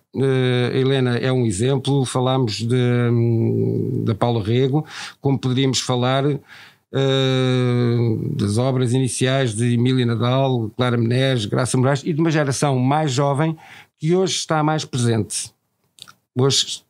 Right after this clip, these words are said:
ou seja, eh, é, é mais presente porque o contexto artístico também mudou.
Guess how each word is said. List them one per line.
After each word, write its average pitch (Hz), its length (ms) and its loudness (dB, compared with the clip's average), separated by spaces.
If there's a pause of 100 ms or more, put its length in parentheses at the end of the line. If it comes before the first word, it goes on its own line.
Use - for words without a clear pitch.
(120)
ou 127 100 -2
seja, 139 420 0 (480)
eh, 135 520 -2 (180)
é, 139 100 2 (160)
é 139 80 0
mais 147 240 2
presente 135 480 0
porque 160 220 0
o 143 40 0
contexto 156 520 -2
artístico 147 440 -2
também 131 240 2
mudou. 127 440 0